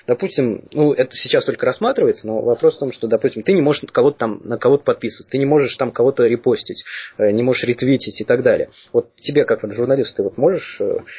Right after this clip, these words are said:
своё компетентное, э, профессиональное мнение высказать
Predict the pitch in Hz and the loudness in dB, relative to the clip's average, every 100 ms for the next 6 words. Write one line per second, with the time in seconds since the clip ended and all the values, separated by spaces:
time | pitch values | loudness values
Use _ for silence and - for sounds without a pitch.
0 | - - 131 127 123 123 123 113 143 - | -18 -4 0 2 0 -4 -4 0 0 0
1 | 117 110 - - - - - 101 82 - | 0 0 -2 -14 -20 -14 -10 -8 -6 -4
2 | 123 - 131 123 117 113 120 104 104 104 | 0 2 2 0 -2 -2 0 0 -4 -8
3 | - 110 | -10 -12